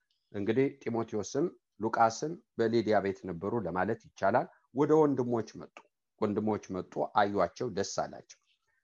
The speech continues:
እግዚአብሔርን እጅግ አድርገን እናመሰግናለን። ከዚህ በኋላ የመቆየት ጊዜ የለም። ታይዘው እንደተነበበልን፣ እ፣ በፊልጶና አልክ-፣ አልፈው በአፖሎኒያም ካለፉ በኋላ ወደ ተሰሎንቄ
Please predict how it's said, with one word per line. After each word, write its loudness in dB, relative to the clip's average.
እግዚአብሔርን 4
እጅግ -8
አድርገን 0
እናመሰግናለን። 0
ከዚህ -2
በኋላ 2
የመቆየት -4
ጊዜ -10
የለም። 6
ታይዘው 6
እንደተነበበልን፣ 2
እ፣ 2
በፊልጶና 2
አልክ-፣ -4
አልፈው 4
በአፖሎኒያም 4
ካለፉ 0
በኋላ 4
ወደ -2
ተሰሎንቄ -8